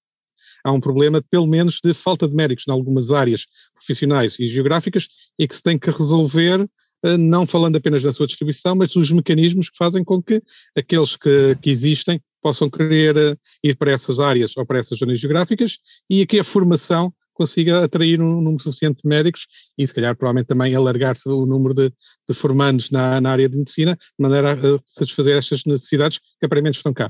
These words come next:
A minha preocupação não é só neste momento o que acontece em Portugal, é também reconhecer que internacionalmente vai haver falta de médicos, ou já há falta de médicos em toda a Europa e, e de enfermeiros também, eh, e que vamos ter uma pressão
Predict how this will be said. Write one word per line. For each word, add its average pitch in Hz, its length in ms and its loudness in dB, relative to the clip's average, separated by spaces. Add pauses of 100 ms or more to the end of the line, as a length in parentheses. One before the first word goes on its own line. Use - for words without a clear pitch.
(680)
A - 20 2
minha 190 200 4
preocupação 160 680 0
não 165 140 2
é 156 80 2
só 170 400 0
neste 160 260 0
momento 156 140 -2
o - 20 -20
que 156 120 2
acontece 139 600 -2
em 127 60 -2
Portugal, 131 420 -2 (340)
é 147 100 -2
também 170 260 2
reconhecer 170 640 0
que 180 320 2 (220)
internacionalmente 160 920 0 (360)
vai 147 280 0
haver 156 200 2
falta 165 380 -2
de 135 60 -6
médicos, 156 340 0
ou 135 60 0
já 131 200 0
há 156 60 -2
falta 143 240 -4
de 127 80 -8
médicos 139 320 -4
em 135 80 0
toda 135 180 0
a 127 60 0
Europa 135 320 -2
e, 170 80 -4 (300)
e - 40 -6
de 147 60 2
enfermeiros 135 460 -2
também, 151 360 -2 (380)
eh, 165 180 0
e 160 120 0
que 180 180 2
vamos 185 300 0
ter 190 160 0
uma 185 160 0
pressão 180 540 -2